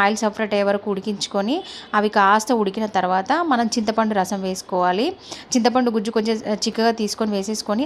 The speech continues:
అది మొత్తం మరిగిపోయే వరకు ఉడికించుకోవాలండి, ఆయిల్ సపరేట్ అయ్యే వరకు. చింతపండు ఫస్ట్ మనం వాటర్ వేసుకోకుండా only చింతపండు పులుసు వేసుకొని ఉడికించుకోవాలి. తర్వాత నాలుగైదు పచ్చిమిర్చి వేసుకొని మూత పెట్టి చింతపండు మొత్తం, ఆ, ఇనికిపోయే వరకు ఉడికించుకోవాలి.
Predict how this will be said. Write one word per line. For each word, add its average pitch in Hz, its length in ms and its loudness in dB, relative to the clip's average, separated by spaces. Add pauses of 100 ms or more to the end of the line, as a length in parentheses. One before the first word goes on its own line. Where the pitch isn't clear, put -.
(140)
అది 214 200 0
మొత్తం 247 380 2 (140)
మరిగిపోయే 226 540 0
వరకు 220 240 -2
ఉడికించుకోవాలండి, 196 760 -2 (120)
ఆయిల్ 202 240 2
సపరేట్ 196 320 -4
అయ్యే 180 120 -2 (100)
వరకు. 185 240 -4 (520)
చింతపండు 220 380 2
ఫస్ట్ 208 240 -2
మనం 208 300 -2
వాటర్ 196 300 2
వేసుకోకుండా 220 460 -2 (160)
only 220 240 -2
చింతపండు 208 360 -2
పులుసు 208 80 -4 (160)
వేసుకొని 220 300 -6
ఉడికించుకోవాలి. 196 720 -4 (460)
తర్వాత 208 240 6 (100)
నాలుగైదు 208 360 0
పచ్చిమిర్చి 208 440 -4
వేసుకొని 196 440 -2
మూత 196 260 -2
పెట్టి 190 240 -2 (840)
చింతపండు 208 440 2 (100)
మొత్తం, 196 300 -4 (340)
ఆ, 196 60 2 (200)
ఇనికిపోయే 202 460 0
వరకు 196 200 0 (100)
ఉడికించుకోవాలి. 190 760 -2